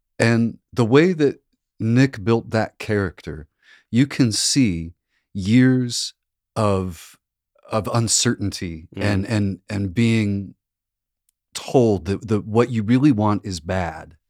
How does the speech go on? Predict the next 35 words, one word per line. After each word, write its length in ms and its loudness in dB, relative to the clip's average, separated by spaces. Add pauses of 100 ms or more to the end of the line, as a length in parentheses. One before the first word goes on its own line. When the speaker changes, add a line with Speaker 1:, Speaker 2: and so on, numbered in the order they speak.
(580)
Speaker 1:
And 160 4
that 140 6
even 220 4
affected 440 0
his 200 0
relationship 600 -2
with 180 -12
women. 540 -2
Speaker 2:
Sure. 340 -2 (640)
Speaker 1:
So 180 4
to 80 2
be 200 4
in 100 6
a 40 2
situation 680 0
where 120 2
what, 260 0 (120)
what 220 0
you 120 2
want 320 0
so 220 2
badly 500 0
is 120 -6
sitting 420 2
right 220 0
there 240 2
and 220 -4
you 140 0
don't 300 -2
know 220 -4
how. 560 -8 (1000)
And 140 2
it 80 2
was 220 0
music 680 0